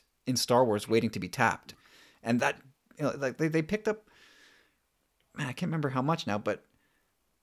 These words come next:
it was a couple hundred million dollars in box office receipts for the special editions. And that was the money that probably helped kickstart the prequels.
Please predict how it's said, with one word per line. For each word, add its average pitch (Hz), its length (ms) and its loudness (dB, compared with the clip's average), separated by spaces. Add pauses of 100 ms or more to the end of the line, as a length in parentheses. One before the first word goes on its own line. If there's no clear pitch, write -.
it 135 80 -14
was 131 80 -6
a 139 100 0
couple 190 320 0
hundred 165 280 2
million 143 320 2
dollars 139 500 2
in - 160 -4
box 120 300 2
office - 320 -2
receipts 117 360 -2
for 139 280 2
the 117 60 -2
special 175 360 4
editions. - 560 -2 (1300)
And 127 140 0
that 143 240 4
was 147 380 4
the 151 100 4
money 135 260 4
that 135 240 2
probably 156 480 2
helped 143 400 -4 (380)
kickstart 147 480 4 (500)
the 113 220 -4
prequels. - 560 -2